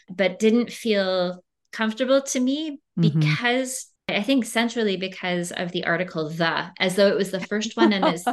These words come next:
Speaker 2: <laughs>
Speaker 1: as though I was the one who had written the handbook, when the actual book that I've written is a book that is in many ways a love letter and an homage to thinking along with other writers.
Speaker 2: Mm-hmm.
Speaker 1: And so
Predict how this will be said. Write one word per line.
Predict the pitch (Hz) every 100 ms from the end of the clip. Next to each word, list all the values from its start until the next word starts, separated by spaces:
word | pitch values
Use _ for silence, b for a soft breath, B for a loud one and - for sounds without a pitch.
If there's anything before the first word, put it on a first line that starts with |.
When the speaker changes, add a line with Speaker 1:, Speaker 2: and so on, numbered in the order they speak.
| -
Speaker 2:
<laughs> | - 226
Speaker 1:
as | - 220
though | 247 240
I | - 214 269
was | 262 247
the | 254 247
one | 226 226
who | 240 240
had | 226 196
written | 208 214 208 190
the | 185
handbook, | 180 196 240 247 190 170 -
when | 185 180 185 185 B B B _ _
the | 208
actual | 196 208 - 196 180 175
book | 202 196
that | 196 175
I've | 165 175
written | 247 240 180 175
is | - 185 180
a |
book | 175 175 175
that | 180 170
is | 170 165 165 -
in | 180 175
many | 165 185 185
ways | 165 160 160 160 170 - - _
a | 185
love | 175 170 175
letter | 170 160
and | 156
an | 151 -
homage | 165 160 147 165 156 156 -
to | - 180 160 156 151 151 175 _ -
thinking | - 190 190 185 165
along | 151 156 156 151 147
with | 160 165 -
other | 175 160 156
writers. | 147 143 165 220 294 311 - B
Speaker 2:
Mm-hmm. | 165 165 151 147 147
Speaker 1:
And | 190 180 180 175
so | - 202 190 185 185